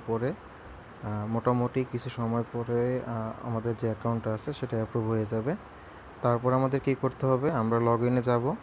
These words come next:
log in-এ যেয়ে আমাদের যে ইউজার নেম, পাসওয়ার্ড আছে সেটা দিব। আমি normally হচ্ছে কি এখানে আমি যে দিছিলাম, আহ, আমার যে যেটা দিছিলাম ওটা দিব এখানে, এই ইউজার নেম আর হচ্ছে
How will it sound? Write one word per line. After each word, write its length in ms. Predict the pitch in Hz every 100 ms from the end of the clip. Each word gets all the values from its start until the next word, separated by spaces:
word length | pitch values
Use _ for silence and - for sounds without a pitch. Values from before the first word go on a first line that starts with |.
| - - - - - -
log 220 | 120 113 123
in-এ 160 | 127 123
যেয়ে 340 | 123 117 151
আমাদের 520 | - 123 117 117 123 117
যে 100 | -
ইউজার 440 | 117 120 117 123 120
নেম, 180 | 123 120
পাসওয়ার্ড 380 | 117 110 120 113
আছে 260 | 113 - 147
সেটা 240 | 117 117 113
দিব। 120 | 107 107 - - - - -
আমি 180 | 113 120
normally 440 | 120 120 123 123
হচ্ছে 240 | 131 - 139 -
কি 120 | 131
এখানে 440 | 123 131 139 185
আমি 360 | 135 113 113 117
যে 340 | 113 120 117 113
দিছিলাম, 500 | 120 113 120 117 151 - - - - - -
আহ, 220 | 113 110 110
আমার 200 | 117 117
যে 300 | - 117 113 - - - - 120
যেটা 280 | 117 120
দিছিলাম 460 | 113 117 - 123 117
ওটা 200 | 110 120
দিব 240 | 113 117
এখানে, 360 | 113 113 117 131 -
এই 220 | 110 107
ইউজার 280 | 113 110 120
নেম 180 | 120 147 147 113
আর 120 | 110
হচ্ছে 500 | 107 104 - 110